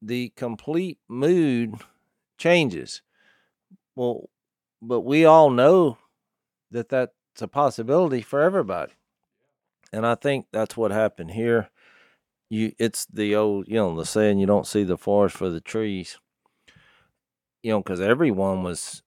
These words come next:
the followers of Jesus were thinking the consequences were fol-, uh, for following Jesus at that moment was you could be killed. I mean, that's what they're thinking.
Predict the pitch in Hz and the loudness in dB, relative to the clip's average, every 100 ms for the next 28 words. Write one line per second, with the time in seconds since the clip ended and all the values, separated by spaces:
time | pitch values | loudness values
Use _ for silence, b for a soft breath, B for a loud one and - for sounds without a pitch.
0 | _ 92 85 101 123 113 80 80 - 104 | _ -16 -4 0 2 2 -2 -8 -8 -6
1 | 160 131 - 87 - 110 - 98 85 - | -4 -6 -8 -14 -8 -8 -6 -10 -10 -6
2 | 123 147 - - 113 - 92 87 85 110 | -4 -4 -8 -8 -8 -6 -12 -10 -6 0
3 | 117 117 - 92 - - 85 110 107 107 | 0 0 -4 -8 -8 -10 -8 -4 -2 -2
4 | 95 90 85 117 139 95 - - - 85 | -4 -6 -6 -6 -6 -8 -10 -16 -14 -8
5 | 127 - _ _ _ _ _ _ _ _ | -6 -6 _ _ _ _ _ _ _ _
6 | _ _ - 90 117 143 87 67 _ _ | _ _ -12 -2 2 4 2 -8 _ _
7 | _ _ _ _ _ _ 101 92 104 143 | _ _ _ _ _ _ -6 -4 -2 -2
8 | - 98 95 - 156 165 - - _ _ | -2 -4 -4 -4 0 0 0 -12 _ _
9 | _ _ _ _ _ _ _ _ _ _ | _ _ _ _ _ _ _ _ _ _
10 | _ _ _ _ _ _ _ - 113 107 | _ _ _ _ _ _ _ -6 0 2
11 | 101 151 - 165 131 113 143 147 - | 4 4 6 2 4 0 0 -4 -6